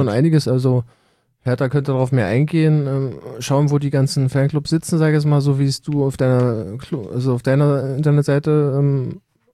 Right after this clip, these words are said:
auch, ähm, zeigst halt, wo die Vereine sitzen. Das haben sie ja komplett irgendwie eingestellt oder, ähm, es sind im, im Neuaufbau, weiß ich nicht so genau. Also das,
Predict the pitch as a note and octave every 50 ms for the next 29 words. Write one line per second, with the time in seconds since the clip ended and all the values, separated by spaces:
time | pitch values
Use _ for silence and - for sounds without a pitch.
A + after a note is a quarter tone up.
0 | _ - C3 - - - C3 A#2+ - B2 B2+ A#2+ A#2 C3 D3 - - - C3+ C#3+
1 | E3 D#3 - - D#3 D3 D3 D3 C#3+ C#3+ C#3+ C#3 - - - B2+ B2+ B2+ C3+ D3
2 | D3+ - - - F3+ D#3+ D3 C#3 C3 - - C#3+ C3+ C#3+ C#3+ C#3+ C#3 C3+ C3+ B2+
3 | B2 - C3+ C3 C#3 C#3+ C#3 D3 D3+ D3 C3+ F#2+ B2 D3 D#3+ D#3 - F3+ E3+ D3+
4 | B2+ C3 C3 B2+ A#2 - B1+ - B2+ A#2+ - - - - D3+ D3+ C3+ C#3+ - C#3
5 | D3+ C#3 C#3 C3+ C#3+ D#3+ E3+ D#3+ - F#3+ F#3 F3 D#3 D3+ C3+ C3+ C#3 D3 D3+ F3
6 | E3 D#3 D#3+ D#3+ D#3 D3+ D3+ D3+ D#3+ D#3+ D3+ C#3 C#3+ C#3 C#3 C#3 C#3 - - _
7 | _ _ _ _ _ _ _ _ _ _ _ - - C3 C3 - - -